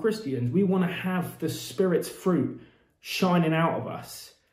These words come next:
because that's what's going to cause us to be a difference in this world when we live not according to the ways of the world, but according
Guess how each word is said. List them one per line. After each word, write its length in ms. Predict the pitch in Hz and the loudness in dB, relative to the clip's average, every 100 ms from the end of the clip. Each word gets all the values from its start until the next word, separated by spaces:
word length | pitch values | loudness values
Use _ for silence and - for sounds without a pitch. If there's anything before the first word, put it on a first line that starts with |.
| _ _ | _ _
because 220 | - 147 170 | -4 0 2
that's 220 | 190 190 | 2 2
what's 140 | 180 | 0
going 200 | - 160 | 2 0
to 60 | 127 | 0
cause 360 | - 170 160 | 4 4 4
us 220 | 160 156 - | 2 -2 -4
to 80 | 131 | -2
be 160 | 139 | 0
a 120 | 131 | 2
difference 400 | 123 147 139 123 135 | 2 0 -2 -4 -2
in 60 | |
this 200 | 127 - | -4 -4
world 300 | 165 143 120 | -4 -2 2
when 160 | 135 139 | 2 2
we 120 | 139 | 0
live 560 | 143 165 175 123 - - - - | 4 6 6 4 -2 -12 -18 -6
not 240 | 151 175 | 2 4
according 480 | 151 - 214 185 139 | 4 6 8 8 4
to 400 | 127 139 123 123 - | 2 2 2 0 -6
the 80 | - | -2
ways 300 | 113 165 190 | 4 6 6
of 80 | 131 | 4
the 60 | |
world, 340 | 117 110 110 120 | -2 -2 -4 -4
but 100 | 110 | -6
according 580 | - - 156 139 127 | -4 2 4 4 2